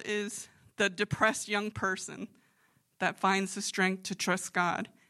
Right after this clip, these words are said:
one more day. What is the power of the gospel? It's that broken girl who decides to let go of bitterness and trust God enough to forgive the person who's been maybe emotionally and physically abusing her for years.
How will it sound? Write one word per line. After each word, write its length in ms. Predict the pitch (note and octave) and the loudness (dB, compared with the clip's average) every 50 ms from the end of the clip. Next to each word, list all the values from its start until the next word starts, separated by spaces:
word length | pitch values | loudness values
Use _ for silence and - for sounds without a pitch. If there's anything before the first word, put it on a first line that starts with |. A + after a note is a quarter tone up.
| _ _ _ _ _ | _ _ _ _ _
one 200 | - F3+ F3 F#3 | -6 -6 -4 -4
more 160 | F3+ F#3 E3+ | -4 -4 -6
day. 280 | F3 F3+ F3 - - G#3+ - - _ _ _ _ _ _ _ _ _ - - _ _ _ _ _ _ _ _ | -6 -6 -8 -8 -10 -12 -16 -20 _ _ _ _ _ _ _ _ _ -20 -20 _ _ _ _ _ _ _ _
What 220 | - F3+ - F#3+ F#3 | -2 0 2 2 4
is 160 | G3 G3+ - | 2 2 0
the 100 | - F#3+ | -2 -2
power 280 | - - G#3+ G3 G3+ | 4 6 6 6 6
of 80 | G3 F#3+ | 6 4
the 100 | F#3+ F#3+ | 0 0
gospel? 640 | F3+ F#3 G3 G3+ G#3 - - - A#3 A3 G#3+ - - - - - _ _ _ _ _ _ _ _ _ | 4 6 6 6 6 4 -2 -2 -2 -2 -2 -2 -6 -12 -20 -20 _ _ _ _ _ _ _ _ _
It's 220 | - A#3 G#3+ - - | -4 -4 -4 -4 0
that 420 | - A#3 A3 G#3+ A3 A3 _ - | 2 4 4 4 4 0 _ -2
broken 460 | - - G#3 A#3 - - - B3+ A#3+ | 2 4 4 4 2 0 -4 -4 -2
girl 280 | A3 B3 A#3 A#3 A#3 A#3+ | 0 2 2 2 2 0
who 100 | A#3 - | -2 -4
decides 720 | G#3 F3+ F#3+ - - G3+ G#3 G#3 G3 G#3 G#3 - - - - _ _ - - - _ _ _ | -4 -4 -6 -2 0 2 2 2 2 0 -2 -4 -8 -12 -14 _ _ -20 -20 -20 _ _ _
to 100 | - - | -2 2
let 220 | F#3+ G3 F#3+ G3+ | 4 4 4 4
go 220 | - G#3+ G#3 G#3 A3 | 4 4 6 6 6
of 160 | G#3+ F#3+ F3 | 4 2 0
bitterness 640 | F3 G#3+ G#3+ A3 A3 G#3 F#3 F#3 G#3+ - - - - _ _ _ _ _ _ _ _ _ _ - | 0 0 0 0 -2 -2 -4 -4 -6 -8 -12 -16 -18 _ _ _ _ _ _ _ _ _ _ -4
and 160 | - F#3+ F#3 | -2 -2 0
trust 380 | - - - G#3 G#3 - - | 0 4 4 4 4 2 2
God 260 | - G3 G3 G3+ G3+ G3 | 4 6 8 8 6 6
enough 260 | G3+ G3 G3+ G3 - | 2 0 0 -2 -2
to 100 | - - | -6 -6
forgive 360 | - - G3 F#3 F3 F#3+ F#3 | -2 -2 -2 0 0 -2 -2
the 80 | G3 F3+ | -4 -6
person 560 | - - G3+ G3 - - - - C#3 - A3+ - - - - - - _ _ | -4 -4 -4 -2 -4 -6 -8 -8 -8 -8 -8 -10 -12 -20 -20 -20 -20 _ _
who's 260 | - - G#3 G3+ F3+ | -4 -2 -2 -2 -2
been 280 | - - G3+ G3 F#3+ F#3+ | 0 0 0 0 2 0
maybe 360 | G3 F#3 F#3+ F#3 G3+ F#3 F#3 - | 2 2 0 0 0 -2 -2 0
emotionally 680 | G3 F#3 F3+ F#3 G3 F#3+ - - - G3 F#3+ F#3+ F#3 | 2 4 4 4 4 2 0 0 0 0 2 2 2
and 120 | F#3 F#3 | 0 -2
physically 480 | F3+ - G3+ G3 F#3+ F#3+ F#3 - F#3+ F3+ | 0 0 0 0 0 -4 -6 -4 -4 -4
abusing 460 | E3 E3+ F3+ F3 F#3 G3 - - F#3+ | -4 -6 -6 -8 -8 -8 -8 -8 -8
her 120 | F3 - - - | -6 -8 -8 -10
for 160 | - - F3 | -12 -10 -10
years. 560 | E3 G3+ F#3 E3+ F3 F3 G3 - - - - | -10 -10 -10 -10 -12 -12 -14 -18 -20 -20 -20